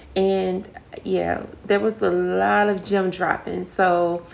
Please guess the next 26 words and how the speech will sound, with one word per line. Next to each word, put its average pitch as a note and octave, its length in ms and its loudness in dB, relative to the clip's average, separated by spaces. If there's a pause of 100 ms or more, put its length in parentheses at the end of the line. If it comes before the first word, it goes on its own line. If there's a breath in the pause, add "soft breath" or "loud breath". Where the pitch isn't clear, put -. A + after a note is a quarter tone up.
(480 loud breath)
thank G3 240 2
you G#3+ 80 -2
for B3 160 -2
listening. A3 720 2
I F3+ 120 -2
hope F#3+ 240 -2
that F3 240 -4
you F3+ 100 -2
can F3 200 -6
pull F#3 320 -2
something F#3 340 -8
from F3 240 -2
this E3+ 160 -6
episode F3 640 -4
that - 140 -6
you E3 120 -6
can E3 160 -6
apply E3 360 -6
to F3 180 -6
your F3+ 160 -2
life. A3 340 -2 (460 loud breath)
And E3+ 340 -2
like E3+ 260 0
always, F#3+ 680 2
please, G3 800 -6 (300 loud breath)
um, F3 460 0